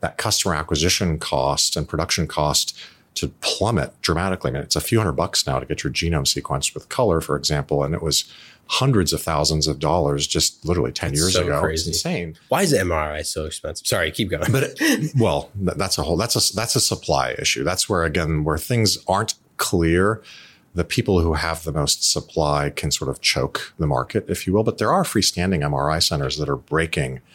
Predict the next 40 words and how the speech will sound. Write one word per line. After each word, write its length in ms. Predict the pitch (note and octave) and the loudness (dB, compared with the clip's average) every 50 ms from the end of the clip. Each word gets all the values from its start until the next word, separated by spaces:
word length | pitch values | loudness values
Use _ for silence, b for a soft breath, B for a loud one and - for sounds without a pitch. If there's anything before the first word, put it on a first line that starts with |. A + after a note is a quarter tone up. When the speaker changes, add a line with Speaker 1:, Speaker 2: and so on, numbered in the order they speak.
| B B B B B B B - | B B B B B B B -8
Speaker 1:
that 300 | - D#2 D#2 C2+ - - | -4 -2 -2 -2 -2 -2
mold 340 | D2 C#2 C2+ C#2+ E2+ G#2+ G#2 | -2 0 2 2 2 2 2
and 100 | - D#2 | 0 -2
taking 300 | - - F2 - F2 D#2 | -2 -2 -2 -2 -2 -2
the 100 | - - | 0 0
M 140 | - D#2+ D2+ | 0 0 0
R 160 | C#2+ D2 D2 | 2 2 2
I 180 | C#2+ C#2 C#2+ C#2 | 2 0 0 0
out 200 | C#2+ C2+ C2+ C2+ | 0 -2 -2 -2
of 80 | C2 | -4
the 80 | - B1+ | -4 -6
hospital. 640 | - - C#2 C2+ C2 - - G2+ G2 G#2 G#2+ G#2 - | -4 -2 -2 -2 -2 -2 -2 0 0 2 2 2 0
And 180 | - D#2 C#2 | -2 -2 -2
those 300 | D#2 G2+ B2+ C#3 A2 - | 0 2 2 2 2 2
are 420 | - - D2 D2 C#2+ C#2+ C2+ C2+ - - | 0 0 0 0 2 0 0 -2 -4 -4
typically 580 | - - B2 A#2+ B2 A2+ - F2 D#2 C#2+ C#2+ - - _ _ _ _ _ _ _ _ _ _ - - - | -4 -2 0 0 0 0 0 0 2 2 0 -2 -6 _ _ _ _ _ _ _ _ _ _ -18 -14 -10
on 100 | - E2 | -6 -4
the 80 | E2+ | -4
order 320 | - F2 F#2 F#2+ F#2+ D2 C2 | 0 0 0 2 2 0 0
of 100 | C#2 - | -2 -4
twenty 300 | - - - F2 F2 D2+ | -4 -2 0 0 2 0
to 100 | B1 B1+ | 0 -2
thirty 300 | - - F#2+ E2+ D2+ C#2 | -2 -2 0 0 0 0
percent 500 | - - B2+ - - - D#2 - - B B B B B B B B B B | -4 -4 -2 0 0 0 0 0 -2 B B B B B B B B B B
the 140 | - C#2 C#2+ | -6 -4 -4
cost 540 | - - - D#2+ C#2 C2 C2 - - - - | -2 -2 0 0 2 2 2 0 0 0 0
of 100 | E2 C#2+ | 0 0
a 40 | C#2+ | -2
hospital-based 800 | - - D#2 D2 - - - - C2+ B1+ - C2 C2 C2 - - | 0 0 0 0 -2 -2 -2 -2 -2 -2 0 -2 -2 -2 -2 0
M 80 | D#2+ C#2+ | 0 0
R 140 | C#2 D#2 F#2+ | 2 2 2
I. 140 | G2 F2+ - | 0 0 0
And 160 | A2 G#2 F#2 E2+ | 2 2 2 2
what's 240 | G2 F#2+ - - | 2 0 0 2
lacking, 380 | G2+ G#2+ C3 E3 D#3+ - E2 D#2+ | 2 2 2 0 0 0 0 0
it's, 180 | D#2 - - - | 0 0 0 0
it's 160 | A2 - - | 0 -2 0
the 120 | - E2+ | 0 0
same 340 | - - - C#3+ A2+ F2+ D#2 | 0 2 2 2 4 2 2
phenomenon. 640 | - - E2 F2+ A#2 D3 B2+ F#2 E2 D2+ D2 D2+ D#2 | 0 0 0 2 2 2 2 2 2 2 2 0 -2